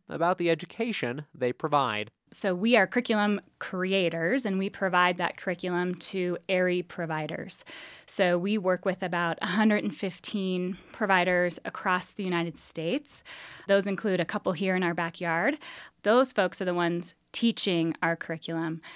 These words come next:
Speaker 2: Uh, we also train instructors, we certify instructors to teach our curriculum specifically.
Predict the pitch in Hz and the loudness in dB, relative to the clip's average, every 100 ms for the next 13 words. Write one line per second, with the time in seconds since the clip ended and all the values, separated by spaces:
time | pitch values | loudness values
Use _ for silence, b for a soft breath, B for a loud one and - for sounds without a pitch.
0 | B - 170 180 - 190 196 185 175 - | B -6 -4 -2 0 0 2 0 -2 -4
1 | 202 202 208 196 180 170 160 - 165 160 | -2 0 0 -2 -4 -4 -6 -6 -6 -6
2 | - 165 175 180 170 165 165 165 175 165 | -8 -10 -8 -6 -4 -4 -6 -8 -8 -8
3 | - 180 - 175 160 - - 156 151 - | -10 -12 -10 -10 -8 -10 -6 -6 -4 -6
4 | 160 170 160 156 160 - 170 170 - - | -6 -4 -4 -4 -6 -6 -8 -8 -12 -10
5 | 147 147 | -10 -10